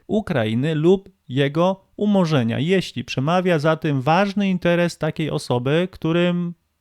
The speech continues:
może być na przykład tocząca się wojna. Czyli, moi drodzy, oni tutaj piszą o tym, że jeśli przykładowo jakiś Ukrainiec popełni przestępstwo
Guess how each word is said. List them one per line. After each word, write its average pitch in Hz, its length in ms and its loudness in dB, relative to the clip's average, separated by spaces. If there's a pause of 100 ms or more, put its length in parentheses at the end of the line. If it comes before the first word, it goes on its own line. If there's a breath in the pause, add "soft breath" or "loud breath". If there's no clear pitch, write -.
może 170 240 2
być 160 140 -2
na 143 100 -2
przykład 156 360 -2
tocząca 135 380 -2
się 127 200 -2
wojna. 120 380 0 (180)
Czyli, 226 300 2
moi 214 220 2
drodzy, 147 480 2 (600)
oni 214 280 2
tutaj 202 260 2
piszą 175 440 0
o 147 140 2
tym, 143 440 2 (280)
że 139 340 2
jeśli 175 540 -2
przykładowo 160 680 0
jakiś 180 400 -2
Ukrainiec 185 540 0
popełni 175 480 -2
przestępstwo 131 1000 -4